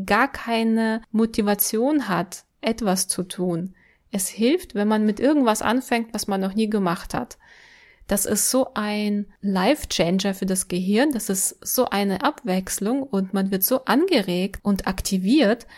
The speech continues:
so wie jetzt zum Beispiel den Film auf Spanisch gucken. Ja, plötzlich habe ich Bock, Spanisch zu lernen oder,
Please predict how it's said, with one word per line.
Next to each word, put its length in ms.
so 240
wie 100
jetzt 240
zum 120
Beispiel 340
den 140
Film 240
auf 160
Spanisch 480
gucken. 340
Ja, 140
plötzlich 420
habe 220
ich 100
Bock, 360
Spanisch 520
zu 140
lernen 520
oder, 420